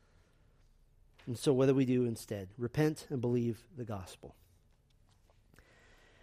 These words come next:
Well, tonight we have an opportunity to pray. We have a prayer service this evening. This is a unique opportunity to speak corporately to the Lord.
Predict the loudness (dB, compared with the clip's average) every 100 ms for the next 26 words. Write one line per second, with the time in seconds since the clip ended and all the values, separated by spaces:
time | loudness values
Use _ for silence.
0 | -20 _ _ -4 -2 2 4 6 4 -2
1 | -14 0 2 4 2 0 -2 -2 0 2
2 | 0 -2 -8 -20 -12 -10 -10 -12 -20 -20
3 | -20 -20 _ _ _ _ _ _ _ _
4 | _ _ -20 _ _ -20 _ _ -4 0
5 | 0 2 6 6 6 2 2 -2 -4 -2
6 | 0 0 -2 -4 -4 -2 0 0 2 0
7 | 0 0 2 2 0 -4 -2 -4 -2 0
8 | 0 0 0 0 -2 -4 -2 2 2 2